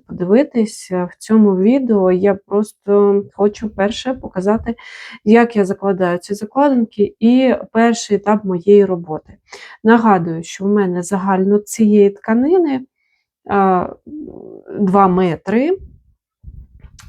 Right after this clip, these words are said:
і я, е, розрізала її практично навпіл.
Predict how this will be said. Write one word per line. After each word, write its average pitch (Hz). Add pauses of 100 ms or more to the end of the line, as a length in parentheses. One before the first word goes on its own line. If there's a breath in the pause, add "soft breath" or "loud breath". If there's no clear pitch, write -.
(320)
і 208
я, 214
е, 175
розрізала 190
її 170
практично -
навпіл. 262